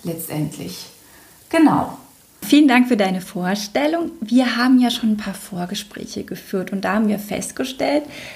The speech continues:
Speaker 2: dass unsere beiden Zielgruppen, bei dir sind's Patienten, bei mir sind's Klienten, dass die großen Teils das Thema Stress haben, auch neben einigen anderen Themen. Und dieses Thema,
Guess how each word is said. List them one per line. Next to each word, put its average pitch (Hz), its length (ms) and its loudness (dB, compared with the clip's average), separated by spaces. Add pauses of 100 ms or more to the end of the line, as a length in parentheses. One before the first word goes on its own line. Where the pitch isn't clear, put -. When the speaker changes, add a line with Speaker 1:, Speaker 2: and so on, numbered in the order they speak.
(140)
Speaker 2:
dass 208 460 2 (160)
unsere 254 340 6
beiden 185 340 0
Zielgruppen, 262 720 -4
bei - 120 2
dir 165 120 -2
sind's 185 220 -6
Patienten, 247 580 0
bei 220 120 2
mir 175 140 0
sind's - 280 -6
Klienten, 220 580 2 (540)
dass 226 420 2
die 240 460 -2 (600)
großen 262 480 2
Teils - 760 -2
das 208 180 -6
Thema 240 340 2
Stress - 500 0
haben, - 400 -12 (340)
auch 180 320 2 (160)
neben 165 260 -4
einigen 170 340 -6
anderen 175 300 -8
Themen. 180 240 -12 (500)
Und 233 240 2
dieses 254 640 0
Thema, 240 560 2